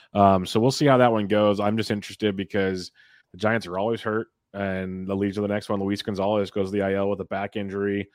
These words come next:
which stinks 'cause they're backs. We talk about it all the time. And he's been really productive for the Giants.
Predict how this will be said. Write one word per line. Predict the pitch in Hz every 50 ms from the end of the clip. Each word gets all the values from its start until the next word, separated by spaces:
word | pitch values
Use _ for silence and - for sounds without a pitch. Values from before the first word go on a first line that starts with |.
| _ _ _ _
which | - 85 - -
stinks | - - 101 101 98
'cause | - - 98 85
they're | 101 101
backs. | 92 104 123 120 107 107 - -
We | 104
talk | 90 95 87
about | 90 98 98 98
it |
all | 98 101
the | 98 92
time. | - 117 113 113 107 104
And | 95 - _ _ _ _ _
he's | - 107 123
been | 160 156 113 87 90
really | 98 104 104 104 95
productive | - 101 92 92 90 - 87 80
for | - 95
the | 92
Giants. | 87 90 95 92 92 92 92 90 87 - -